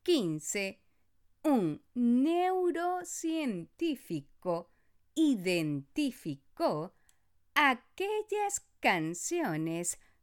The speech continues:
capaces de influir en la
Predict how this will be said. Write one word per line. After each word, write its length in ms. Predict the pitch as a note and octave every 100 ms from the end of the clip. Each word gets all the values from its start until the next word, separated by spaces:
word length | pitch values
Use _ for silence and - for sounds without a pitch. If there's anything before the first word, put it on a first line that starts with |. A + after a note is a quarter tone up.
| _ -
capaces 1040 | A#3+ D#3+ - D#4 D4+ A#3+ - E3 D#3+ E3 - - _ -
de 420 | G#3+ C4 A3+ - _ _
influir 1400 | D#4+ D4+ G3+ D#3+ - E3 D3 - E4 F#3 D3 D3+ D#3 E3+ - _ _ -
en 480 | E4+ E4 D#4+ C#4+ C#4+
la 300 | D4 D#4